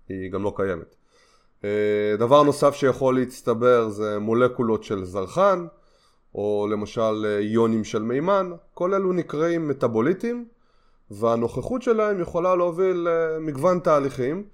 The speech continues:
שבסופם תתקיים עלייה בסינתזת החלבון השרירית. אז, אה, יכול מאוד להיות שהמטאבוליטים האלה יכולים להפעיל מסלולים אנבוליים בעצמם, זאת אומרת עצם הנוכחות שלהם, וייתכן,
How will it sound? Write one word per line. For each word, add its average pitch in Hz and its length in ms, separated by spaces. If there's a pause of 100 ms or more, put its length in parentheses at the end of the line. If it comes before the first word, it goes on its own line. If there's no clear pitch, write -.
(320)
שבסופם 151 540
תתקיים 208 520
עלייה 175 360
בסינתזת 175 480
החלבון 165 360
השרירית. 165 520 (760)
אז, 117 320
אה, 120 240
יכול 185 340
מאוד 185 320
להיות 165 340
שהמטאבוליטים 131 920
האלה 120 220
יכולים 131 460
להפעיל 139 440
מסלולים 127 640
אנבוליים 123 640
בעצמם, 113 460
זאת 101 140
אומרת 117 300
עצם 127 320
הנוכחות 110 500
שלהם, 117 480 (640)
וייתכן, 190 720